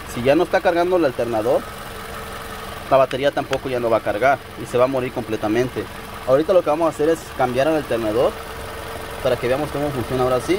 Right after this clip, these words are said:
y cuál es el voltaje que tiene que llevar. Amigos, espero que me hayan entendido esta explicación. Es un poquito larga, es un poquito enredada, pero poco a poco ustedes van a, van a ir entendiendo cómo trabaja lo que es el mundo de la electromecánica.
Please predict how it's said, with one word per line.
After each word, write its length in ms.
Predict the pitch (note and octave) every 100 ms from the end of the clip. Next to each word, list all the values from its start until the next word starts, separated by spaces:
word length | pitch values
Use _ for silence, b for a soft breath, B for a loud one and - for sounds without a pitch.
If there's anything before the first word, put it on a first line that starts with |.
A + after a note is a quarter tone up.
| G#3+
y 20 | A#2
cuál 180 | C#3
es 100 | D3+
el 80 | D#3+
voltaje 300 | B2+ A#2 C3+
que 140 | C#3+ -
tiene 180 | A#2
que 120 | A#2+ B2
llevar. 260 | C3+ F3+ - - - -
Amigos, 300 | C3+ E3+ G3
espero 240 | E3 F#3+ G3+
que 80 | F3+
me 80 |
hayan 120 | F#3 F#3+
entendido 280 | D#3 D3
esta 100 | F3
explicación. 600 | F#3+ D3 A#2+ A2+ - D3
Es 80 | E3
un 60 | F3+
poquito 380 | D3 D#3+ D#3 F3
larga, 340 | B2+ B2+ C#3
es 80 | C#3+
un 60 | D3
poquito 320 | C#3+ - E3
enredada, 480 | C3+ A2 A#2+ D3+ A3+ - - - - -
pero 360 | C3+ C3 C3 A#2+
poco 220 | D#3+ F#3
a 20 |
poco 420 | - F#3+ G#3 G#3 F3+
ustedes 300 | C#3+ D#3 E3+
van 120 | F3+
a, 120 | F3
van 160 | E3 E3+
a 20 |
ir 80 | F#3
entendiendo 460 | F3+ C#3+ C#3 E3
cómo 220 | D#3+ D#3+
trabaja 340 | D#3+ B2+ D3 D#3+
lo 100 | C3
que 60 |
es 100 | -
el 60 | D3
mundo 220 | C#3+ D#3
de 100 | C#3+
la 60 | A2+
electromecánica. 840 | G#2+ G#2 A2 G#2 A2+ C#3+ D#3 A3+